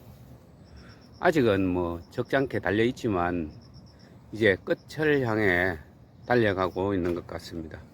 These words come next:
예, 오늘은 자두 수확을 하면서 이런 생각이 들었습니다.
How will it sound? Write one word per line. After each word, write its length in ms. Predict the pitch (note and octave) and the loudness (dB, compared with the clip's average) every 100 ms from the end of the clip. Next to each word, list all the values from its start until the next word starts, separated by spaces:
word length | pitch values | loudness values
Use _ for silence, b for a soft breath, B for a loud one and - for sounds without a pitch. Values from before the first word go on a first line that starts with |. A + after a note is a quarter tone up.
| - - - - - - - - - - - - - - - - - - - - - B B B B B B B B - - - - | -20 -20 -20 -20 -20 -20 -20 -20 -20 -20 -20 -20 -20 -20 -20 -20 -20 -20 -20 -20 -20 B B B B B B B B -20 -20 -10 2
예, 80 | C#3 | 4
오늘은 680 | E3+ A3 F3+ C#3 B2+ E3 | 6 8 10 10 6 4
자두 240 | B2+ A#2 D3+ | 2 0 0
수확을 340 | G#3 G#3+ D3 | 2 4 4
하면서 320 | C3 C#3+ G2 | 2 0 0
이런 220 | B2 A3+ A#3 | 0 0 4
생각이 300 | D#3 A2 G2 | 6 4 2
들었습니다. 640 | F#2+ F#2+ F2+ E2+ D#2+ D#2 | -2 -2 -4 -6 -6 -10